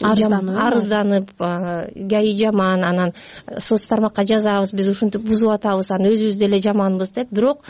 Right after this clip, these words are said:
Speaker 2: а, ситуация өзгөрбөйт. Биз ошон үчүн позитивдүү көргөзсөк деп, а, ар кандай, э, мас-, э, маселелерди көтөргүбүз келет да. Мисалы,
Speaker 1: Мгм.
Speaker 2: а,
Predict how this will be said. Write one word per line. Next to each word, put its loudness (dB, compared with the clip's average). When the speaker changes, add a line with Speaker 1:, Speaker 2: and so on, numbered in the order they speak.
Speaker 2:
а, -2
ситуация 0
өзгөрбөйт. 0
Биз -2
ошон 0
үчүн -2
позитивдүү -2
көргөзсөк 0
деп, 0
а, 0
ар -2
кандай, 2
э, 0
мас-, 0
э, 2
маселелерди 2
көтөргүбүз 0
келет 0
да. -6
Мисалы, 0
Speaker 1:
Мгм. -6
Speaker 2:
а, -4